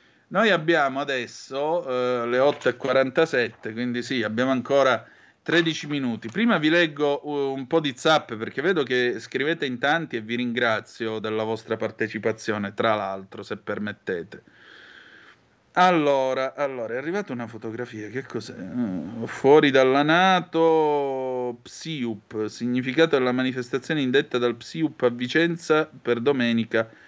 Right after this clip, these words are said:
otto ottobre millenovecentosessantasette.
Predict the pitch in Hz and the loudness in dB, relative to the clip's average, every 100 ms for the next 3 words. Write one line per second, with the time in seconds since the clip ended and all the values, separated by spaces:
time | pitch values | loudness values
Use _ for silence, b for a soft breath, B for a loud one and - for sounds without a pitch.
0 | B B - 127 127 _ 131 120 131 120 | B B 0 2 2 _ 0 2 0 -2
1 | - 113 104 101 107 110 110 120 131 135 | 0 2 2 -2 0 0 -2 -6 -2 2
2 | 127 123 120 117 139 131 120 120 113 - | 2 2 0 0 -2 -2 -4 -6 -6 -2
3 | 120 113 117 110 87 - _ - - b | -2 -2 -4 -4 -8 -12 _ -12 -12 b